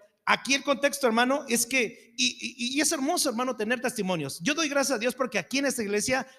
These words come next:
hay testimonios grandes, eh, de Dios que hizo milagros, que rescató gente de la muerte, que rescató, eh, que libró ge-, a Dios de, de, de muchas situaciones. Es hermoso oír testimonios, hermano. Hoy por hoy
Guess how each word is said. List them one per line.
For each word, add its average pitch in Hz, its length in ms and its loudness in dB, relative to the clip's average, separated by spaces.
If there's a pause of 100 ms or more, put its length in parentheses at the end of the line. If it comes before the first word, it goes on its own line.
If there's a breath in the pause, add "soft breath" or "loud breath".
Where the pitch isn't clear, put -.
hay 247 160 4
testimonios 240 640 0
grandes, 269 800 -2
eh, 185 360 4
de 185 180 2
Dios 214 340 0
que 220 140 -6
hizo 220 200 0
milagros, 240 520 0
que 190 120 -2 (300)
rescató 175 360 -2
gente 220 220 0
de 185 80 4
la 160 100 0
muerte, 240 440 0 (180 loud breath)
que 190 100 2
rescató, - 460 -6
eh, 180 180 -2
que 180 100 0
libró 190 300 0
ge-, 233 220 0
a 165 240 0
Dios 208 520 -4
de, - 340 -8
de, 165 240 -8 (120)
de 180 160 -6
muchas 262 260 2
situaciones. 165 720 2 (380)
Es 294 180 8
hermoso 294 440 6
oír 294 240 4
testimonios, 220 560 0
hermano. 165 300 0
Hoy 277 200 6
por 254 140 6
hoy 294 180 6